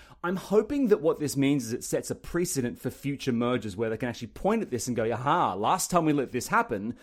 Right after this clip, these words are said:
nineteen hundred people, eight percent of the employees got let go." By the way, one of the other, uh, things that they've suggested, which I think is actually more interesting and more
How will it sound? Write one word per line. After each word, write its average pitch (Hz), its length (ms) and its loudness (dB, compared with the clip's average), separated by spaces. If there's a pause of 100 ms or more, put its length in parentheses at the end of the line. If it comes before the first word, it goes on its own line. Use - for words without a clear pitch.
(160)
nineteen 147 520 2
hundred 127 260 0
people, 156 340 -2
eight 180 220 0
percent 156 420 0
of 110 140 -4
the 123 120 0
employees 120 580 0
got 107 260 -2
let 101 240 -2
go." 196 320 0 (200)
By 175 140 4
the 156 60 4
way, 139 80 6
one 147 160 4
of 143 60 4
the 131 80 4
other, 156 280 4
uh, 104 340 -2
things 117 280 -2
that 123 80 -4
they've 101 180 -4
suggested, 110 320 -4
which 120 140 -2
I 160 100 2
think 160 220 -2
is 127 80 0
actually 117 340 -4
more 120 420 0
interesting 139 600 -2
and 120 180 0
more 117 380 2